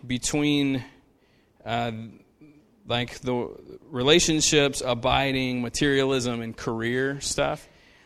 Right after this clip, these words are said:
that, that there's, um, kind of this simmering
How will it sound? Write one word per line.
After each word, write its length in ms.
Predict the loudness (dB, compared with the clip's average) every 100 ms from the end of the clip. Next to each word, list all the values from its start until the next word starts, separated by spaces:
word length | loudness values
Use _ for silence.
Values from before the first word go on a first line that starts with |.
| _ -2
that, 340 | 0 0 -4 -16 _ _
that 160 | 0
there's, 380 | 6 6 6 4
um, 460 | 2 2 -2 -6 -10 -16 -20 -16
kind 240 | -4 0 0
of 160 | 0
this 460 | 0 0 2 0 -2 -6 -20 _ _ _ _ -4
simmering 1000 | 0 2 2 2 2 0 0 -2 -6